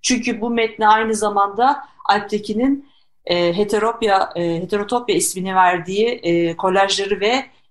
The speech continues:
e, enstalasyonları da fotoğraflarla eşlik ediyor. E, belki, belki böyle daha bir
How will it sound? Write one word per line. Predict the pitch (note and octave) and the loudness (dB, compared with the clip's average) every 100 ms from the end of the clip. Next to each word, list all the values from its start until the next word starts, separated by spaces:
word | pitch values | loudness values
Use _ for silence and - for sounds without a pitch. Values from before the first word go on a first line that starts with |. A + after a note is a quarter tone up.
| - | -4
e, | F3 | -2
enstalasyonları | F3 G3 G3+ G3+ G3 - G3+ G3 G3+ F3+ | 0 0 0 0 0 0 -2 -2 -2 -2
da | E3+ | -2
fotoğraflarla | F#3+ F#3+ F3 E3+ F3+ F3 E3+ | -2 0 0 0 0 2 2
eşlik | - - E3 F3+ | 2 2 0 -8
ediyor. | D#3+ E3 G3 C#4 - - _ _ - E3+ | -4 0 4 2 0 -14 _ _ -2 0
E, | E3 E3 | 0 2
belki, | G#3 G3 G3 - | 0 0 -2 0
belki | F#3+ F#3+ G3+ G3 | 2 2 0 -2
böyle | G3+ F#3+ G#3+ - | 0 0 -2 0
daha | F#3+ G3+ F#3 | 0 2 0
bir | F#3 | 0